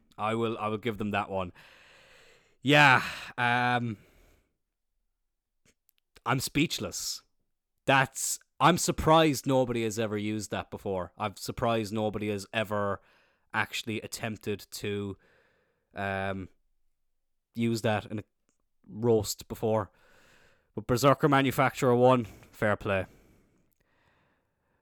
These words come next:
Astronaut thirty-two says, "Even the paper is rough." That's a good one. Uh, yeah, the paper was not exactly ripped out, um, as neatly as I could have done it. So,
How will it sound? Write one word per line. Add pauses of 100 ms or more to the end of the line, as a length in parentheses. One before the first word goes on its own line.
(680)
Astronaut
thirty-two
says,
"Even
the
paper
is
rough." (140)
That's
a
good
one. (240)
Uh,
yeah,
the
paper
was (240)
not
exactly
ripped
out, (960)
um, (220)
as
neatly
as
I
could
have (240)
done
it. (360)
So,